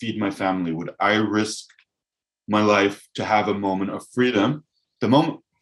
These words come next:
when you start asking yourself this, you put together all the dots, all the, the circumstance, the political situation, the conflict,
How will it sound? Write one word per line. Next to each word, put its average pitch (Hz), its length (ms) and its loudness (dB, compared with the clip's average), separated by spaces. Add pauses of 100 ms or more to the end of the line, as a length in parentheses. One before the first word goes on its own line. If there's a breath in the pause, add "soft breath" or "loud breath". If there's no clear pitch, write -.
when 131 220 0
you 143 140 0
start 147 340 0
asking 160 340 -2
yourself 101 500 -6
this, 139 340 -8 (840)
you 131 760 4 (500)
put 185 220 -2
together 147 640 2 (160)
all 156 460 4
the 143 120 -4
dots, - 680 0
all 143 300 4
the, 139 380 2 (480)
the 120 60 -18
circumstance, 104 640 -4
the 117 100 -8
political 131 460 -4
situation, 90 960 -8 (1040)
the 139 140 -4
conflict, 123 640 -2